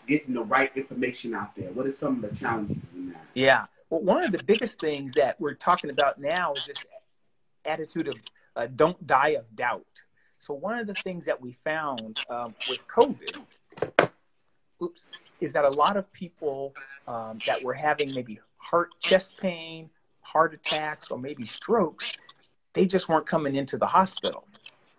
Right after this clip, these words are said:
Speaker 2: right? They weren't coming into the hospital because they think that, "Gosh, I don't wanna catch covid," right? And we're saying, "No, you know, you can't,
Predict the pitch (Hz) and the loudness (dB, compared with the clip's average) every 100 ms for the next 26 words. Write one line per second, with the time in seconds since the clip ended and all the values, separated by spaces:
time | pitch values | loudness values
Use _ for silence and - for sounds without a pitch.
0 | _ 120 131 170 - - _ - 135 156 | _ 4 4 4 -6 -10 _ -8 -2 -2
1 | - 175 165 151 156 143 160 185 - 143 | -2 -4 -4 -6 -2 0 0 -2 -2 -2
2 | 135 131 143 135 139 135 - 151 - 139 | -2 -2 -2 0 -2 -2 -6 -8 -4 -4
3 | 151 - 156 160 143 - 156 - - 190 | 0 2 2 2 -2 -2 -2 -2 2 2
4 | 127 - - - - 135 160 170 - _ | 2 -8 -14 -14 -2 0 0 -4 -12 _
5 | _ _ 151 139 143 156 190 - 160 143 | _ _ -4 -4 -2 0 0 -2 -2 -2
6 | 143 185 170 139 135 135 135 131 180 180 | 2 4 6 4 -2 -6 -8 -6 -4 -4